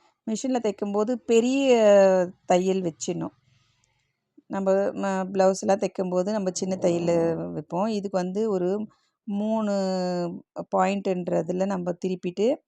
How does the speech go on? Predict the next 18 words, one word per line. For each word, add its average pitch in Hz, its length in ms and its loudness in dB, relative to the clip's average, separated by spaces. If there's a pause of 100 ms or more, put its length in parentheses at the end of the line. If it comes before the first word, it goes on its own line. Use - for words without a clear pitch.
(380)
ரெகுலேட்டர் 175 460 -2
திருப்பிட்டு 180 360 -6
அதை 214 200 -6
வந்து 175 380 -6
வைக்கணும் 160 420 -8
பெருசா. 156 380 -8 (640)
அதுல 233 280 0
தச்சின்னு 208 440 0
வந்துடலாம். 170 360 -2
அதுவும் 185 360 -4
சுருக்கம் 180 300 -8
வராத 170 260 -6
ஈஸியா 170 320 -6
இருக்கும். 180 360 -8 (1000)
பாருங்க, 170 320 -8 (1300)
தச்சு 165 360 -10
முடிச்சிட்டேன் 165 680 -10
நானு. 160 240 -6